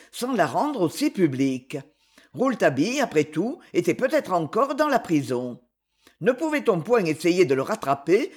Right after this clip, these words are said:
sans toute cette rumeur ? Mais monsieur Mazot agissait comme si tout fût perdu et comme s'il tenait aussi à faire étalage de sa stupéfaction et de sa colère.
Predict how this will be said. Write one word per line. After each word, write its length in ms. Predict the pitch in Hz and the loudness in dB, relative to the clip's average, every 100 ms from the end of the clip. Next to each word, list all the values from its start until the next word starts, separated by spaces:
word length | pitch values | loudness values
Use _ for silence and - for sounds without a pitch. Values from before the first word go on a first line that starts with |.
| - | -16
sans 240 | - 190 | -4 -2
toute 280 | - 269 226 | -2 -4 -2
cette 220 | 170 165 | 0 0
rumeur ? 800 | 160 139 135 131 190 285 - _ _ _ _ _ _ _ _ _ _ _ _ _ | 0 0 -2 0 -2 -2 -10 _ _ _ _ _ _ _ _ _ _ _ _ _
Mais 100 | 156 | -2
monsieur 280 | 175 233 349 | 0 0 0
Mazot 400 | 285 185 147 247 | 2 0 2 2
agissait 580 | 147 143 170 - 226 302 | 2 4 0 0 -2 0
comme 220 | 262 170 | 0 -2
si 180 | - 147 | -4 -6
tout 160 | - 302 | 0 0
fût 160 | 277 | 0
perdu 560 | 165 151 131 139 226 381 - - | -2 -2 0 0 0 -4 -12 -2
et 140 | 170 170 | 0 2
comme 200 | 294 302 | -2 -2
s'il 220 | 302 233 | -6 -2
tenait 380 | 226 160 143 180 | 0 0 2 0
aussi 480 | 147 - 196 302 - - | 0 -2 -4 -4 -6 -8
à 100 | 175 | -4
faire 180 | - 180 | -2 0
étalage 600 | 240 175 151 175 269 311 | 0 0 2 2 0 -4
de 140 | 214 | -4
sa 180 | 156 156 | -2 -4
stupéfaction 840 | - 269 269 254 175 - - 202 330 | -4 -8 -4 -2 -2 -6 -6 -6 -4
et 80 | 240 | -2
de 80 | |
sa 160 | 220 233 | 0 0
colère. 640 | 233 151 120 117 117 127 | 0 0 2 0 -4 -6